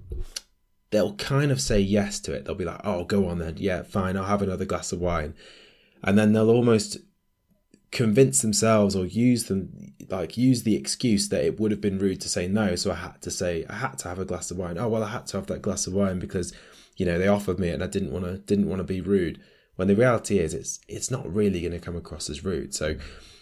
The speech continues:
if you think about, for example, the last time someone told you that, "No, they didn't fancy having another glass of wine," or, "No, they didn't fancy having dessert,"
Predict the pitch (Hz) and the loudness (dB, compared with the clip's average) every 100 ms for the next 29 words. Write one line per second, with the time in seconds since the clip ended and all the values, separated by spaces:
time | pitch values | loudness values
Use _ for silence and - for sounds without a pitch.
0 | _ - 104 151 - 127 - 80 - 92 | _ 2 6 6 6 4 4 -2 -2 -4
1 | 90 90 85 95 101 113 - 104 101 104 | -2 -2 -4 -4 -2 -2 0 0 2 2
2 | 92 90 92 87 90 87 78 92 92 87 | 0 0 0 0 0 -4 -4 -2 -2 -2
3 | 85 92 85 - 87 78 87 85 80 82 | -2 -2 -4 -4 -6 -4 -4 -4 -4 -4
4 | 80 80 71 - 82 117 117 113 98 95 | -6 -6 -8 -6 -2 0 2 2 2 0
5 | 95 87 87 - 92 82 - 85 78 78 | -2 -2 -4 -6 -8 -6 -6 -6 -6 -6
6 | 98 92 71 | -4 -2 -4